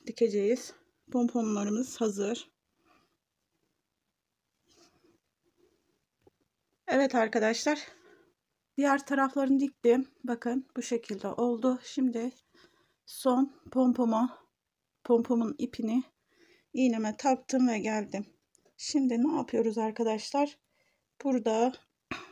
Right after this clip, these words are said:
bu köşeye dikmiştim. Bu pompomumuzu da buraya köşeden iğnemi geçirdim ve bu şekilde sıkılıyorum.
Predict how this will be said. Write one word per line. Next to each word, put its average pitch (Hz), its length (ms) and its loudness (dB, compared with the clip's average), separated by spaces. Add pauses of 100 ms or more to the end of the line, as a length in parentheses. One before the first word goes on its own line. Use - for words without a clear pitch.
(1040)
bu 262 100 -2
köşeye 262 480 2
dikmiştim. 226 840 -4 (160)
Bu 262 240 -4
pompomumuzu 247 800 4
da 214 360 0
buraya 208 460 0 (800)
köşeden 226 760 0 (960)
iğnemi 226 640 0 (340)
geçirdim 240 720 -2 (880)
ve 240 100 0
bu 269 80 -4
şekilde 233 580 0
sıkılıyorum. 233 840 0